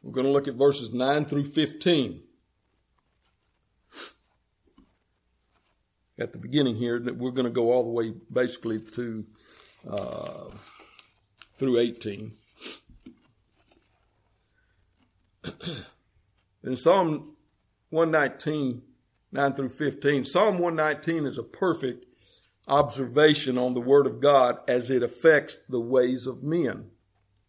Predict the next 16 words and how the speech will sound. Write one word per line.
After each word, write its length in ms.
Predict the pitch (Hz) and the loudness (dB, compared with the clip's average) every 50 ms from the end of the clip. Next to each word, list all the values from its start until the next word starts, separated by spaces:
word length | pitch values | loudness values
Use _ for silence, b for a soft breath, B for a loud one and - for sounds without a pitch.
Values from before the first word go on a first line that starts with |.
| _ _ _ _ _ _ _ _ _ _ _ _ _ | _ _ _ _ _ _ _ _ _ _ _ _ _
We 160 | - 127 143 147 | -2 0 0 0
should 260 | 143 147 139 - - | 2 0 -2 2 6
take 240 | 175 170 175 165 160 | 6 6 6 8 8
God's 340 | 160 160 151 147 139 120 | 8 8 8 8 6 4
word 400 | 123 143 170 170 165 156 156 147 | 2 4 6 8 8 8 8 6
as 300 | - - 139 143 135 - | 6 8 8 8 8 6
a 160 | 131 123 123 113 | 4 2 2 0
lamp 560 | 127 131 151 175 190 175 156 143 143 143 - 143 - - | 2 4 4 6 6 6 6 4 2 -2 -6 -14 -12 -2
unto 280 | - 139 135 127 143 131 | 0 0 0 2 0 0
my 220 | 131 135 131 127 | 2 2 2 0
feet 480 | 123 - - 175 170 165 147 143 143 - - | 0 2 4 6 6 6 4 0 -4 -4 -4
and 140 | 127 120 120 | -2 -2 -2
a 40 | |
light 480 | 120 127 143 156 151 139 127 127 - - | -2 0 4 6 6 6 6 4 0 -4
unto 220 | 123 117 113 - | -6 -6 -6 -6
my 320 | 120 127 123 123 127 127 | -6 -2 0 0 0 0